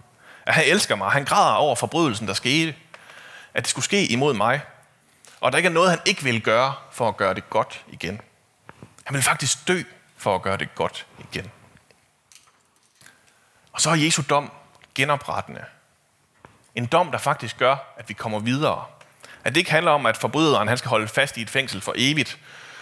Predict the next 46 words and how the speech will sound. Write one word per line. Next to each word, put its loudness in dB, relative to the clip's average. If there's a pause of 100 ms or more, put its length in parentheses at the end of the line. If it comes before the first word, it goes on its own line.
(180)
og 2
jeg 2
sidder 2
tilbage 2
i 2
mit 2
eget 4
mentale 0
fængsel -2
imens, -2
fordi -4
jeg 4
heller 2
aldrig 0
kan -10
give -8
slip -2
på -8
det, -4
der -6
skete. -8 (1400)
Øh, 4
og 2
er 2
mindst -2
lige -4
så -4
fastlåst -4
i -6
det -6
hele. -2 (520)
Men -2
en -2
dom, 4
som -10
faktisk -2
fører 2
til, -2 (380)
at -8
forbryderen 2
forstår, -4 (180)
hvad 4
det -2
var, 0
han -6
gjorde. -4